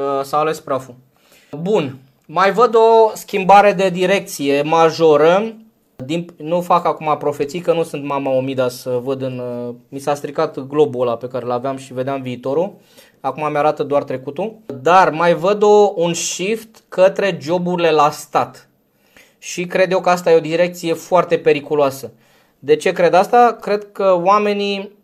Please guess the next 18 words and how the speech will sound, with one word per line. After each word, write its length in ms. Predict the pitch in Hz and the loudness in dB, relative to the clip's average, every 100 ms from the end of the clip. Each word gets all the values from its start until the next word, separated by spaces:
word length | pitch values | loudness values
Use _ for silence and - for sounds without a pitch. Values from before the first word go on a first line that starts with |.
| - | -18
se 180 | - | 0
adaptează 600 | 185 180 180 180 170 139 | 2 4 2 2 0 0
și 160 | 123 - | -4 -6
oamenii 320 | 175 185 185 | -2 -2 -4
caută 340 | 175 180 180 175 | 0 0 2 -2
siguranță. 580 | - 151 156 139 127 | -4 -4 -2 -2 -6
Și 140 | 127 170 | -10 -10
când 240 | 165 190 | -8 -4
observă 480 | 196 175 220 214 208 | -4 -2 -2 -2 -4
că 340 | - 190 180 175 - _ | -4 -2 -2 -4 -14 _
în 240 | 151 156 | -10 -10
zona 300 | 147 185 196 | -4 0 2
privată 520 | 180 160 147 165 170 151 | 0 -4 2 2 2 -2
și 140 | 151 | -6
de 80 | 156 | -4
antreprenoriat 840 | 156 156 143 147 151 151 165 156 | -4 -4 -10 -6 -4 0 0 0
este 400 | 151 151 - 151 | -6 -10 -8 -8
dezastru 800 | 143 151 135 147 143 135 165 180 | -4 -4 0 2 2 0 -8 -8